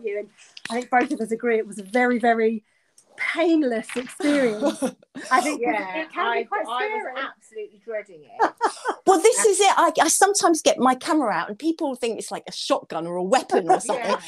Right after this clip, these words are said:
Speaker 2: And, and also you kind of always think, "Oh, photographers, they're just for, like, weddings and, like, really important things. And, and how can there be a photographer just for little old me and my bit," you
Speaker 1: Yeah.
Speaker 2: know? So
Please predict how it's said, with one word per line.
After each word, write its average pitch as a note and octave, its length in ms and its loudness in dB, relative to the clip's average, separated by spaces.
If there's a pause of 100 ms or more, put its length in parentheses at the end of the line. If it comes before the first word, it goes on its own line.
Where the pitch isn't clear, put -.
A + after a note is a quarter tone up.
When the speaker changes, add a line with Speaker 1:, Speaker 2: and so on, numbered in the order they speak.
(300)
Speaker 2:
And, D4+ 200 0 (160)
and F4 120 -2
also A4 380 -4
you G#3 180 -8
kind E4+ 280 -10
of E4 40 -8
always F4 280 -8
think, C4 280 -10
"Oh, C4 120 -6
photographers, B3+ 720 -12
they're A3 100 -6
just A#3+ 220 -10
for, G#3+ 80 -12
like, F#3 120 -10
weddings D#3 540 -6
and, E3 80 -4
like, D#3 140 -4
really F3 160 -2
important E3 420 -4
things. E3 420 -2
And, F#3 160 -2 (320)
and G3+ 140 0
how C4 160 0
can B3 300 2 (180)
there B3+ 100 2
be C4 120 2
a C4 40 2
photographer B3+ 540 -4
just B3 280 -6
for A3+ 80 0
little G#3+ 280 0
old A3+ 160 0
me D#4+ 460 4
and B3+ 140 0
my G#3+ 220 2
bit," C4+ 200 -2
you A#3 60 -2
Speaker 1:
Yeah. G3+ 100 0
Speaker 2:
know? G3 80 0
So B3+ 280 2